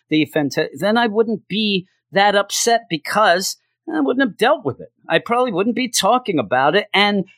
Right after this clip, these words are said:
people who could enjoy, you enjoy it in your books, but really all this stuff. And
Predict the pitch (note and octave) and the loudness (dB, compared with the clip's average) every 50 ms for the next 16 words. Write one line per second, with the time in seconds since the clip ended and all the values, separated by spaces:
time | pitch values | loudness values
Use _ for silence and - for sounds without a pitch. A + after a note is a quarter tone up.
0 | _ _ _ - F#3 F#3+ - G3+ G3+ F#3+ D#3 F3 F#3+ F3+ - - F3+ D#3+ D#3 D#3 | _ _ _ -6 -6 -2 0 0 0 0 0 -2 -4 -2 -2 -4 -4 -4 -4 -4
1 | - - C#4 D4+ D4 E4+ - E4+ D4+ C4+ - D4 D4+ D4 C#4+ C4 B3 C4 B3 B3 | -2 -2 0 0 0 -2 -2 -2 -2 -2 -2 0 0 0 0 0 -2 -2 0 0
2 | B3 F#3+ - - G3+ A3 A#3 A#3 - - - - F#3 F3 - _ _ - - - | 0 0 0 2 2 2 2 0 -2 -4 -4 -2 -4 -6 -6 _ _ -18 -18 -18
3 | - D#3 _ G#3 A3 B3+ C4+ G#3+ D#3 A#2 A#2 - - G3 A#3+ C4+ C#4+ C4 F#3+ D#3 | -18 -20 _ -8 -4 -2 0 0 0 -2 -2 0 0 2 2 2 0 -2 -4 -2
4 | - - - - - A#3+ G#3 D#3 - - D3 C3+ | -2 -2 -4 0 0 2 2 2 0 -2 -4 -4